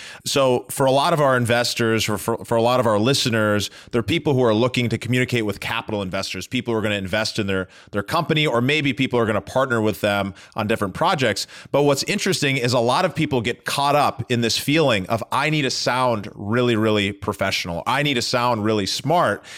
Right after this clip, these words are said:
And sometimes I've noticed some of these emails, I talk to the person in real life, that's not how they talk. And so w-, what you're saying, Tom, and I think it's so strong, is that when you can bring it back, when you can combine that, "I'm an expert and I know exactly what I'm talking about," with,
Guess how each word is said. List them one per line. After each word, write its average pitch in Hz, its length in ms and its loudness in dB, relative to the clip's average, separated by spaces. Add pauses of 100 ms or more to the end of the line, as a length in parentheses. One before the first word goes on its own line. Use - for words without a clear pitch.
(200)
And 120 160 0
sometimes 151 640 0
I've 113 160 2
noticed 139 360 2
some 127 120 0
of 120 40 0
these 110 160 0
emails, 139 480 2 (360)
I 127 80 0
talk 190 220 -2
to 170 60 -4
the 147 80 -2
person 156 300 -2
in 123 80 0
real 139 140 2
life, 139 280 2
that's 180 220 0
not 175 240 2
how 151 120 2
they 135 140 0
talk. 151 460 -2 (260)
And 135 160 0
so 143 300 2
w-, - 300 -6
what 139 220 2
you're 151 140 2
saying, 180 380 2
Tom, 127 260 2
and 127 80 4
I 123 40 2
think 143 180 -2
it's 123 120 -4
so 160 320 0
strong, 151 640 0 (220)
is 120 120 0
that 143 80 4
when 151 100 2
you 185 80 0
can 180 140 2
bring 156 180 2
it 110 160 -2
back, 123 480 -6 (340)
when 123 100 -2
you 165 100 0
can 165 220 -2 (340)
combine 135 640 0
that, 120 340 -2
"I'm 131 260 0
an 131 60 0
expert 117 500 -2
and 107 140 -4
I 117 100 0
know 120 200 0
exactly 110 420 -2
what 104 100 0
I'm 101 100 -2
talking 110 340 -2
about," 107 260 0
with, 117 340 0